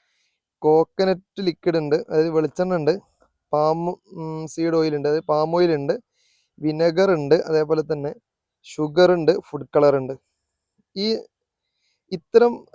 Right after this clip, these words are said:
ആ, ഇൻഗ്രീഡിയൻസ് മാത്രമേ ഇതിലുള്ളൂ ട്ടോ. അപ്പം തന്നെ അത് ഇൻഗ്രീഡിയൻസ് തന്നെ വായിച്ചപ്പോൾ നമുക്ക് മനസ്സിലാവുന്നുണ്ട് ഇത് നാച്ചുറൽ ആയിട്ടുള്ള കുറേ സാധനങ്ങൾ ഉപയോഗിച്ചിട്ട് തന്നെയാണ് ഇത് ഉള്ളത്.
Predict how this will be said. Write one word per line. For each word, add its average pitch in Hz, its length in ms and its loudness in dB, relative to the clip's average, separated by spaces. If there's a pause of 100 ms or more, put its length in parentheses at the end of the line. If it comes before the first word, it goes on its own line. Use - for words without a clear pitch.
ആ, 180 40 0 (320)
ഇൻഗ്രീഡിയൻസ് 180 580 0
മാത്രമേ 147 380 -2
ഇതിലുള്ളൂ 135 300 -4 (100)
ട്ടോ. 135 80 -6 (160)
അപ്പം 147 220 -6
തന്നെ 170 220 -2
അത് 180 100 -2 (200)
ഇൻഗ്രീഡിയൻസ് 180 400 -2
തന്നെ 202 160 -2
വായിച്ചപ്പോൾ 190 320 0
നമുക്ക് 190 200 -6
മനസ്സിലാവുന്നുണ്ട് 175 600 -2 (440)
ഇത് 160 160 -6
നാച്ചുറൽ 170 480 -2
ആയിട്ടുള്ള 170 400 -2
കുറേ 165 140 2 (120)
സാധനങ്ങൾ 165 380 -2 (100)
ഉപയോഗിച്ചിട്ട് 165 560 -4
തന്നെയാണ് 160 480 0 (440)
ഇത് 151 120 -4 (220)
ഉള്ളത്. 151 240 4